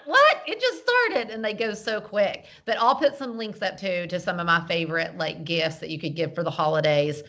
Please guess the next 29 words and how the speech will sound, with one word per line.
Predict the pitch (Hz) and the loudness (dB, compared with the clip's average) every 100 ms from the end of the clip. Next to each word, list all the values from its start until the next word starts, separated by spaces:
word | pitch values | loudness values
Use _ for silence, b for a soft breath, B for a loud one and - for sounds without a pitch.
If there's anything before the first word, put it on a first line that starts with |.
| - | -2
from | 190 | 0
Elevate | 170 156 156 156 | 4 4 2 0
Jane. | 165 160 147 139 139 | 0 2 2 0 -2
And | 160 156 | -2 0
you | 156 | -2
guys | 156 156 156 151 | 2 2 2 0
definitely | 151 143 156 170 151 | 0 0 0 -6 -6
should | 139 165 | -6 -6
go | 147 | -6
check | 143 143 | -4 -4
it | 143 | -2
out. | 139 151 - - | 0 -2 -4 -6
It | 139 139 - | -6 -6 -6
is | 160 143 143 | -4 -4 -6
amazing. | 151 131 - - - - - | -10 -10 -12 -16 -18 -18 -8
And | 175 165 | -4 2
so | 240 | 6
are | 262 247 | 6 4
you, | 214 226 220 214 | 4 6 6 6
Angela. | 190 185 185 196 190 - | 2 0 -2 -2 0 2
I | 202 | 0
mean, | 196 202 | 0 -6
you, | 220 233 240 | -4 -4 -4
Angela, | - 233 233 226 220 | 0 0 0 0 -2
you | 220 247 | -2 -2
just | 226 - | -2 -4
blew | 208 185 | -2 -2
me | 180 | 0
away. | 165 131 - 147 | -2 -2 -6 -12